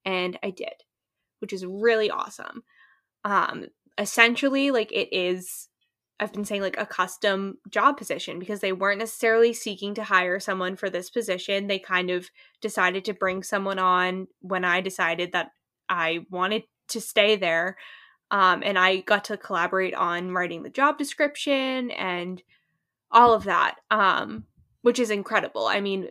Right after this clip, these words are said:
that in and of itself, like, that doesn't happen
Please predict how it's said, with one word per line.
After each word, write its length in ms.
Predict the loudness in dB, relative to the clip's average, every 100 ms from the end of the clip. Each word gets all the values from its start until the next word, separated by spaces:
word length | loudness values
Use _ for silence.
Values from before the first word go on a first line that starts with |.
| -14 -20 _ -10
that 320 | 10 12 12
in 100 | 8
and 80 | 2
of 120 | 0
itself, 460 | -2 -8 -2 -2 0
like, 180 | -4 -2
that 200 | -2 0
doesn't 220 | -2 -4
happen 520 | -8 -8 -6 -10 -12